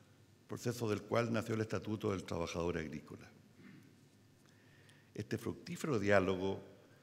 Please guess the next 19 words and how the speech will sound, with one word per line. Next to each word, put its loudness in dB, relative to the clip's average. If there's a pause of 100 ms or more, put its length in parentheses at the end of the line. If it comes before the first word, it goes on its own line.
ha -8
sido 0
reconocido -2
por -2
la 0
propia -2
O 0
I -4
T, -4 (840)
experiencia -4
que -2
ha 0
sido 0
descrita 0
en 2
un 2
libro 2
de 0
consulta -6